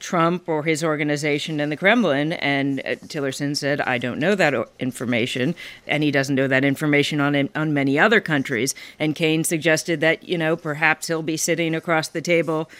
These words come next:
with someone like Vladimir Putin or another, leaders of other countries where he doesn't know whether or not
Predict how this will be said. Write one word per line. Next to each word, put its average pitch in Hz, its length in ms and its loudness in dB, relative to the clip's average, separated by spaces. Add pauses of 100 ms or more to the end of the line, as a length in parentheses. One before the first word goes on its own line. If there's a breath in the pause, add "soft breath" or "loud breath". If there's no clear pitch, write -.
(180 loud breath)
with 165 180 0
someone 170 320 0
like 175 240 2
Vladimir 170 440 2
Putin 175 600 -2
or 160 500 0 (100)
another, 160 420 0
leaders 160 420 0
of 156 120 -4
other 160 220 0
countries 156 600 -2 (140)
where 165 240 0
he 175 100 0
doesn't 202 340 2
know 131 440 2
whether 165 400 2
or 156 80 2
not 156 240 2